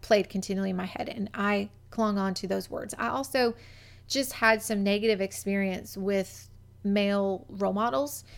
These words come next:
um, where men were sort of scary to me. Um, I, I just, again, felt like I couldn't be attr-, attractive to, um,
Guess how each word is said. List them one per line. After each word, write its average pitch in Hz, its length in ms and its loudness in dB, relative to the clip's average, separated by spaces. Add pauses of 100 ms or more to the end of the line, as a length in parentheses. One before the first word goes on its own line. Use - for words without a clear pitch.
(320)
um, 220 220 4
where 214 420 2
men 208 440 0
were 220 160 -4
sort 247 200 -2
of 226 80 -6
scary 240 460 -2
to 214 80 2
me. - 340 -6 (200)
Um, 208 380 0
I, - 100 -8 (120)
I 220 180 0
just, 240 440 -4 (760)
again, 226 600 4 (360)
felt 226 500 6
like 208 460 0 (300)
I 208 140 4
couldn't 220 380 -2
be 214 100 -4
attr-, 208 320 -4 (220)
attractive 202 580 -2
to, 190 420 -2 (120)
um, 214 460 -6